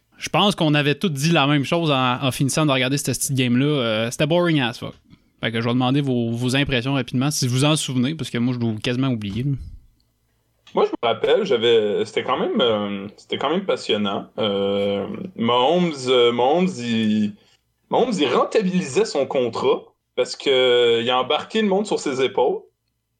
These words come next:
Speaker 2: Toute l'équipe au complet, ses épaules au complet. Puis il s'est empargé dans la première marche des escaliers. Puis ça s'est arrêté là.
Speaker 1: <laughs> Ah, c'est
Speaker 2: Fait qu'il essayait. Mais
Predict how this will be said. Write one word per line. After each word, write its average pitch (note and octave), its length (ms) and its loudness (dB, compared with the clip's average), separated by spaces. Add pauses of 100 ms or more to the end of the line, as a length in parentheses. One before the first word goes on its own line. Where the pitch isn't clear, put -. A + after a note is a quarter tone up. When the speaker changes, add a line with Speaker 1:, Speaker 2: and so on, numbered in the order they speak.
Speaker 2:
Toute B3 160 -4
l'équipe F#3+ 320 -4
au F#3 60 -4
complet, D#3+ 320 -2
ses C3 240 -4
épaules C#3 280 0
au B2+ 80 -6
complet. B2 380 -2 (600)
Puis D3+ 80 -4
il - 20 -4
s'est C#3+ 60 -8 (240)
empargé E3+ 360 0
dans D3+ 140 2
la G#2 60 -6
première E3+ 340 0
marche C#3+ 240 -2
des A#2 180 -2
escaliers. A#2+ 580 -4 (600)
Puis - 100 -12
ça C#3 120 0
s'est - 120 -2
arrêté A2+ 420 0
là. - 140 -4
Speaker 1:
<laughs> - 60 -20 (340)
Ah, B2+ 140 -2
c'est - 360 -8
Speaker 2:
Fait - 20 0
qu'il - 180 -8
essayait. A#3 560 -2 (180)
Mais D3+ 360 0